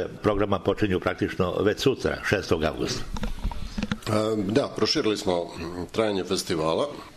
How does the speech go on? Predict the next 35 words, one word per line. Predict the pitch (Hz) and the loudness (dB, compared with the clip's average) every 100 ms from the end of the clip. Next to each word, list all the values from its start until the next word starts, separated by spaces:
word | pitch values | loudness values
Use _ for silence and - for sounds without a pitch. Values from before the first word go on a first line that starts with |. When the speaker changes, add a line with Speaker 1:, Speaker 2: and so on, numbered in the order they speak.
| - | -12
Speaker 2:
Jedan | - 98 92 92 90 90 90 98 | -2 0 2 2 2 -2 -4 -2
razlog | 92 87 90 98 87 | 0 0 2 0 2
je | 90 | 0
da | 80 87 85 82 - | 2 0 0 -4 -2
obuhvatimo | 90 87 90 101 101 90 | -2 0 0 0 0 0
sve | 85 - 95 85 | 0 0 0 0
grane | 87 85 82 | 0 2 2
umetnosti | 82 85 95 92 - 107 92 | 2 0 0 -2 0 0 -2
koje | - 82 78 76 - - - | -2 -2 -2 -4 -10 -16 -6
korespondiraju | 95 87 - 90 85 92 82 78 | -4 -2 -2 0 2 2 2 0
na | 76 | 0
neki | 78 78 82 | -2 -2 -2
način | 80 82 82 | -2 -2 -4
sa | - - | -6 -2
džezom, | 82 78 117 127 - - - - - | 0 2 2 0 -2 -10 -10 -10 -6
a | 82 | -6
tu | - 87 | -4 0
nam | 82 | 2
je | 82 80 | 2 2
pre | 85 | 0
svega | - 82 80 | 2 0 4
džez | 85 - | 2 2
teatar, | 76 69 73 - - - - - | -2 -2 -4 -6 -8 -16 -12 -6
a, | 78 | -2
interesantan, | 80 80 82 82 - 117 135 131 110 | -2 -2 -2 0 2 2 2 0 0
kao | - 101 98 95 | 2 4 4 4
i | 92 90 90 - - - | 4 2 0 -6 -16 -10
muzički | 85 85 - - | -4 -4 -4 -6
filmovi. | - 85 78 107 156 - - - - - - - | -4 -2 2 2 2 -2 -14 -18 -18 -18 -18 -8
I | 110 104 | 2 4
ove | 98 | 4
godine | 90 95 92 90 | 4 2 4 4
imamo | 90 90 85 | 4 2 2
šesnaest | - 85 85 - | 0 0 -2 -2
pozorišnih | 85 80 - | -2 -2 -6